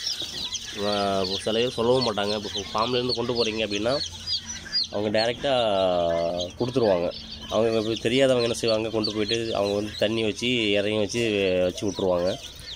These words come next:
But ஒரு ரெண்டு நாள் கழிச்சு பார்த்தீங்கன்னா, ஒரு, ஒவ்வொரு நாளிலும் ரெண்டு, மூணு குஞ்சு செத்து, செத்துட்டே இருக்கும்.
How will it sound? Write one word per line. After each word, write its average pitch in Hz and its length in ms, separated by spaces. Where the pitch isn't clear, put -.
But 120 140
ஒரு 120 160
ரெண்டு 120 240
நாள் 127 200
கழிச்சு 117 240
பார்த்தீங்கன்னா, 110 400
ஒரு, 117 200
ஒவ்வொரு 113 240
நாளிலும் 107 480
ரெண்டு, 104 240
மூணு 107 180
குஞ்சு 113 220
செத்து, 104 280
செத்துட்டே 104 340
இருக்கும். 80 260